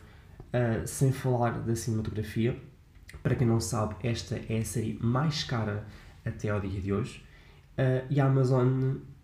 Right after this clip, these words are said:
ahm, não poupou esforços aos milhões gastos, ah, e entregou-nos visuais que nos enchem os olhos. É tudo muito lindo, é tudo muito impactante, cada frame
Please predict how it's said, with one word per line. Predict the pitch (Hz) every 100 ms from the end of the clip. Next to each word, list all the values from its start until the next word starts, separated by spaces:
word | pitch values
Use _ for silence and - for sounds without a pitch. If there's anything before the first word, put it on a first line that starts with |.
| -
ahm, | 127 123 123 120 120 117 - -
não | - 117 120
poupou | 113 113 113
esforços | - 113 110 - - - - - -
aos | 117 110
milhões | 107 107 101
gastos, | 104 110 - - - - - - -
ah, | 123 113 107
e | 127
entregou-nos | 127 127 127 123 113 -
visuais | - 113 113 110 117 -
que | - 120
nos | 117 107
enchem | 117 113 117 113 - -
os | 120
olhos. | 101 95 - - - - - - - - -
É | 107 98 92 - -
tudo | - 131 120
muito | 123 147 160 151 123
lindo, | 117 117 117 110 120
é | -
tudo | 117 - 113
muito | 120 123 127
impactante, | 120 117 - - 113 113 110 113
cada | 110 123 110
frame | 113 - 113 110 107